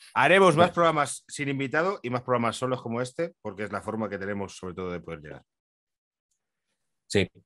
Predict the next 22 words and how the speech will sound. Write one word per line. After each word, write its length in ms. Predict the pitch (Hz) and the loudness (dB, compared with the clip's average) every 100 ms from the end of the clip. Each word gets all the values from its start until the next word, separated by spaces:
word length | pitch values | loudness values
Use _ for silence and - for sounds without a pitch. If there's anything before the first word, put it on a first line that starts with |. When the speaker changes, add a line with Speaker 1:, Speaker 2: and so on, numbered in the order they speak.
| _ | _
Speaker 2:
sí, 140 | - | -4
sí, 100 | 95 | -2
sí, 100 | 92 | 0
porque 160 | 90 90 | 0 2
la, 340 | 90 90 87 | 2 2 2
las 200 | 90 92 | 0 0
agendas 340 | 95 104 101 107 | 0 0 0 2
nos, 420 | 101 92 85 - | 2 2 -2 -6
nos 120 | 104 | -4
revientan. 500 | 90 92 87 80 82 | 0 2 2 -2 -4
En 40 | 95 | -6
el 80 | 92 | -4
momento 340 | 98 95 90 | -4 -6 -4
que 80 | 98 | -2
alguien 140 | 98 | -2
se 160 | 92 98 | -2 0
cae 220 | 98 101 | 4 4
es, 180 | 90 - | 0 -8
es 120 | 95 | -4
fatal. 320 | 98 90 87 - - - - _ - | -2 0 -2 -4 -20 -20 -20 _ 2
Pero 140 | 98 | 4
bueno, 240 | 98 85 | 6 4